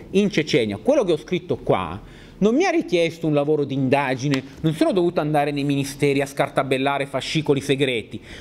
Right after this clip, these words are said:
sono tutte cose di dominio pubblico, che però non arrivano sulle prime pagine dei giornali, perché se arrivano sulle prime pagine dei giornali dovremmo renderci conto,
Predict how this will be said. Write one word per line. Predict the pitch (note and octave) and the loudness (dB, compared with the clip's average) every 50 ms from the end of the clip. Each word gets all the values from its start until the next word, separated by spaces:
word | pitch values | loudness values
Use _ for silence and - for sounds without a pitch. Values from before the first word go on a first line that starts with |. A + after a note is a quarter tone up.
| - | -16
sono | - - F4 G4 G#4 G4+ | -2 0 2 2 2 0
tutte | - A#3+ G#3+ - - - D#4 D#4 | 0 0 0 0 -2 -2 -4 0
cose | D4+ - G#3 E3+ D#3 D#3 C#3+ F3 A#3 C4 C#4 C#4 - - - - - - - - - - - - - - - | 2 2 2 4 2 2 0 0 -2 -2 -4 -6 -12 -16 -18 -20 -20 -20 -20 -20 -20 -20 -20 -20 -20 -16 -10
di | - G3+ F#3+ E4 D#4+ | -8 0 2 4 4
dominio | C#4 A#3+ A#3+ C4 B3 G#3+ F#3+ | 4 4 2 2 2 0 0
pubblico, | F3+ - D4+ A3 D3 B2 B2 A#2 - A#2 G#2 F#2+ - - - - - - - - - - | 2 2 2 2 0 0 -2 -2 0 -2 -2 -2 -6 -12 -18 -20 -20 -20 -20 -20 -18 0
che | - G#3+ A#3+ | 2 2 2
però | A#3+ D#4+ D4 G#3+ F#3 F#3+ G3+ - - - | 4 2 2 2 2 0 -2 -4 -8 -4
non | - F#3 G3+ A#3+ | -2 0 0 2
arrivano | C4 A#3+ F3+ D#3 D3+ C#3+ D3 D3 | 0 0 0 0 0 0 0 0
sulle | D3 D#3 D3+ D3 | 0 0 -2 0
prime | C#3+ D3 C#3 C#3 | 0 -2 -2 0
pagine | C#3 C3 B2 A#2 B2+ A#2+ | 0 0 0 0 0 0
dei | A#2 A#2 A2+ | 0 0 2
giornali, | A#2 A#2+ A#2 A2+ A2+ G#2+ G#2 G#2 G#2 A2+ G#2 - - - - - - - - | 2 0 2 2 0 0 -2 -2 -2 -4 -6 -10 -16 -20 -20 -20 -20 -20 -6
perché | - - C#3+ C#3 - D#3+ D3+ B2 | -2 -2 -2 0 0 0 0 0
se | G#2+ - - A#2+ | 0 0 0 2
arrivano | B2 D#3+ A3+ A3 E3 D3 | 2 2 2 2 0 0
sulle | - D3 B2+ A#2 | 0 0 0 0
prime | - C#3 C#3+ B2+ | 2 0 0 0
pagine | - D3+ C#3+ C3 B2+ A#2+ | 2 0 0 0 0 0
dei | A2 A2 G#2+ G#2 | 0 -2 -2 0
giornali | A2+ D3 D#3+ D3+ C3 A2+ G#2 F#2+ G2 G2+ C#3+ G#3+ A#3+ - - - - - - - | 0 0 0 0 -2 -2 -2 -2 -2 -2 -2 -2 -4 -8 -16 -20 -20 -20 -14 0
dovremmo | - D3+ G3+ F#3 D#3+ C#3 A#2+ A#2 A#2 A#2+ C3 | 2 2 4 4 2 2 0 0 0 0 2
renderci | D3 C#3 A#2+ A#2 A#2 A#2 - - | 2 2 0 -2 -4 -4 -6 -4
conto, | - - B2+ A#2 A2+ A#2 A2+ - - E3+ F#3 | -2 0 0 0 -2 -2 -2 -2 -2 -2 -2